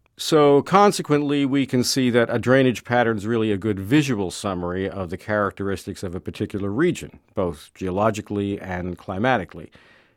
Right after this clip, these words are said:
In other words, when we look at drainage patterns, we can draw conclusions about the structural formation and relief of the land as well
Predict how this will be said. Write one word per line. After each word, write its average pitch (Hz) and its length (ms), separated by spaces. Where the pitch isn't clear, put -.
In 156 100
other 135 160
words, 78 260
when 190 280
we 220 100
look 170 240
at 139 240
drainage 104 460
patterns, 107 460
we 113 100
can 107 140
draw 120 300
conclusions 123 680
about 110 280
the 98 80
structural 127 680
formation 110 760
and 98 240
relief 120 520
of 113 140
the 101 120
land 92 380
as 98 200
well 101 440